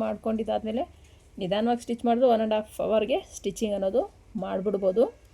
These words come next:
ನೋಡಿ, ಬ್ಲೌಸ್ ಅವತ್ತು ನಾನು ಮೂರು ಬ್ಲೌಸು, ನಾಲ್ಕು ಬ್ಲೌಸ್ನ ಸ್ಟಿಚ್ ಮಾಡಿದೆ ಒನ್ ಡೇಯಲ್ಲಿ, ಮನೇಲೆಲ್ಲ ಕೆಲಸ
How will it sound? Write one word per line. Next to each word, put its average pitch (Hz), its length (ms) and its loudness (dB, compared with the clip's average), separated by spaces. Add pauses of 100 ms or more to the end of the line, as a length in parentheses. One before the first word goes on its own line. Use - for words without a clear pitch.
(960)
ನೋಡಿ, 254 160 4 (120)
ಬ್ಲೌಸ್ 240 380 6
ಅವತ್ತು 226 280 2 (100)
ನಾನು 214 180 0 (1300)
ಮೂರು 226 280 0
ಬ್ಲೌಸು, 220 420 0 (260)
ನಾಲ್ಕು 208 380 -4
ಬ್ಲೌಸ್ನ 208 420 0
ಸ್ಟಿಚ್ - 380 -8
ಮಾಡಿದೆ 185 320 -2
ಒನ್ 180 160 -4
ಡೇಯಲ್ಲಿ, 185 300 0 (100)
ಮನೇಲೆಲ್ಲ 185 380 -2 (120)
ಕೆಲಸ 180 220 -6